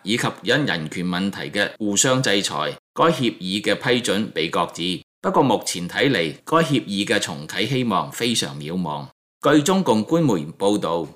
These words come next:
習近平喺記者會上表示，中方始終視歐洲為多極化世界嘅獨立一極，支持歐洲實現戰略自主，堅持中歐關係不針對、不依附，亦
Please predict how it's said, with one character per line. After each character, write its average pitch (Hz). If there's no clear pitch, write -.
習 98
近 101
平 85
喺 131
記 113
者 107
會 107
上 87
表 87
示， 78
中 147
方 160
始 107
終 131
視 -
歐 131
洲 131
為 80
多 160
極 117
化 101
世 101
界 92
嘅 92
獨 90
立 92
一 113
極， 73
支 190
持 -
歐 143
洲 147
實 110
現 90
戰 104
略 85
自 85
主， 92
堅 170
持 85
中 131
歐 127
關 127
係 90
不 147
針 143
對、 104
不 -
依 123
附， 95
亦 95